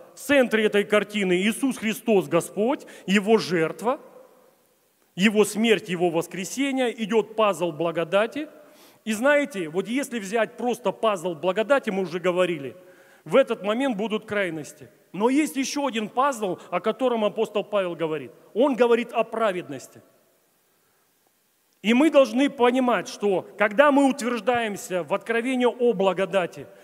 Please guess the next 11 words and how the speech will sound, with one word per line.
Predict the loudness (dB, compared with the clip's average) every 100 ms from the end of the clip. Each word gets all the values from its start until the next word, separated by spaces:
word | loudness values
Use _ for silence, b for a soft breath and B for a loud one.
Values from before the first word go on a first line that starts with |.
| B
в | B 0
этот | 2 2 2
момент, | 0 2 -2
если | -2 -4 -2 -2
мы | -2 0
не | -2
утверждены | -4 -6 -6 -6 -2 0
в | 2
откровении | 0 0 -4 -4 -2
о | -2 -2
праведности, | -2 0 0 -2 -4 -6 -10 -14